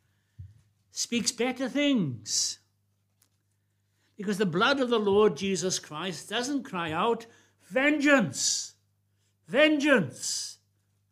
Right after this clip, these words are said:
Jesus never prayed as he's dying on the cross,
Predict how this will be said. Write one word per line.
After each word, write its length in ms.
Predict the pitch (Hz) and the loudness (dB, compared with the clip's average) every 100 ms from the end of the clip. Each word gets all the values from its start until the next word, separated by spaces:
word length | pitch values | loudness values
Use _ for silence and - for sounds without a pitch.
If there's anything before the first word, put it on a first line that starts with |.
| _ _ _ _ _ _ _ _ - - - | _ _ _ _ _ _ _ _ -20 -20 -6
Jesus 520 | 240 247 214 233 170 | -2 0 0 -2 -2
never 260 | 220 240 | -2 -2
prayed 540 | 247 - 220 214 240 233 | -2 0 4 6 6 4
as 120 | 185 | 0
he's 200 | 185 151 | -2 -8
dying 340 | 208 208 226 | -8 -8 -6
on 80 | 220 | -6
the 80 | 202 | -8
cross, 560 | - 175 208 233 - | -12 -10 -4 -4 -4